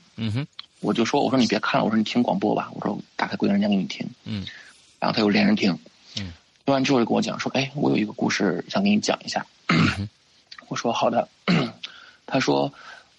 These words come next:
Speaker 2: ：“他们那边呢，哈尔滨啊，有一个高校，这个高校我就不方便讲了。”
Speaker 1: 嗯。
Speaker 2: 呃，这个学校呢，建校的时间特别早，而且他们那个主教学楼特别高，
Speaker 1: 嗯。
Speaker 2: 是当时的那个城市，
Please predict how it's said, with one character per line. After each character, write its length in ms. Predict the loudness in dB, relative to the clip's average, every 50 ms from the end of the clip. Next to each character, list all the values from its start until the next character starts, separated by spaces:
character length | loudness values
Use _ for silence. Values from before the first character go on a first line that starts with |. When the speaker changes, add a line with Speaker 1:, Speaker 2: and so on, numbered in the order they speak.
| _ -20 -14 -6
Speaker 2:
：“他 140 | -2 2 2
们 120 | 4 4
那 80 | 4 4
边 200 | 4 4 2 4
呢， 280 | 2 2 2 0 -2 -6 -6
哈 240 | -6 -2 0 2
尔 80 | 2 2
滨 240 | 2 2 2 2 2
啊， 100 | 2 2
有 140 | 2 2 2
一 140 | 2 0
个 340 | 2 0 0 0 0 -2 -4 -2
高 160 | -2 -2 -2 0
校， 260 | 0 0 -2 -2 -4 -10
这 140 | -4 0 0
个 80 | 0 0
高 120 | 0 -4
校 140 | -2 0 -2
我 80 | -2 -2
就 60 | -4
不 100 | -6 -4
方 100 | -2 0
便 140 | 0 0 -2
讲 160 | -4 -6 -10 -12
了。” 80 | -20 -20 _ _ -6
Speaker 1:
嗯。 220 | -4 -2 -2 -4 -6 -12 -20 -20 _ _ _ _ _ -6 -2
Speaker 2:
呃， 300 | 0 2 2 2 0 0
这 160 | 2 2 2
个 80 | 2 4
学 140 | 2 0 2
校 200 | 2 2 4 4
呢， 280 | 4 4 2 0 -4 _ _ -20 -20 _ _ _ _
建 260 | -6 -2 0 0 0
校 200 | 0 0 0 0
的 60 | 2 0
时 140 | 0 0
间 160 | 0 0 0 0
特 160 | 0 -2 0
别 140 | 2 0 0
早， 260 | 0 0 -2 -2 -2 _ _ -4
而 100 | -2 -2
且 160 | 0 0 -2
他 100 | -2 -2
们 120 | -2 0 0
那 80 | 0
个 100 | 0 0 -2 -4 -10 -20 -20 -20 _ -8
主 320 | -4 -2 0 0 0 0
教 160 | 0 0 0
学 160 | 0 0 0 0
楼 160 | 0 0 -2
特 220 | -4 -2 -2 0
别 120 | 2 2 0
高， 300 | 0 0 0 0 -2 -4 _ _ _ _ -8
Speaker 1:
嗯。 120 | -4 -2 0
Speaker 2:
是 160 | 2 2 2
当 380 | 2 2 0 2 2 2 0
时 340 | 0 0 -2 0 2 2 2
的 140 | 2 4 4
那 180 | 4 4 4 2
个 220 | 2 2 0 0
城 280 | 0 0 0 0 0 2
市， 360 | 0 2 2 2 2 0